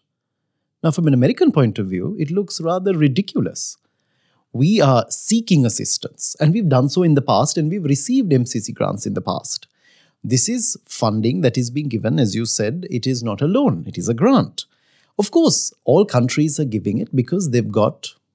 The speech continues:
interests, they've got their own ideals, things that they want to achieve.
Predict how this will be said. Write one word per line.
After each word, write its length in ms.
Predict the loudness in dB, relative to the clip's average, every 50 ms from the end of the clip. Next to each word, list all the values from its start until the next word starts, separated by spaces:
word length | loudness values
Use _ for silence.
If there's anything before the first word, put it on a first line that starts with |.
| _ _ _ _ _ _
interests, 600 | 2 2 2 0 -2 -4 -2 -2 0 -2 -2 -2
they've 240 | -2 -4 -4 -2 0
got 380 | 2 4 2 2 0 -8 -18 -20 _ _ _ _ _ _
their 240 | 0 2 2 4 4
own 480 | 4 4 4 4 4 2 0 -6 -10 -12 -16 _ _ _ _ _ _ _ _ _ _ _ _ _ _
ideals, 520 | 0 0 2 2 2 2 2 2 0 -2 -2
things 240 | 0 0 0 2 0
that 200 | 0 0 2 2
they 80 | 2
want 260 | 2 2 0 -2 -2
to 80 | -4 -6
achieve. 460 | -4 -2 2 4 4 4 4 2 -4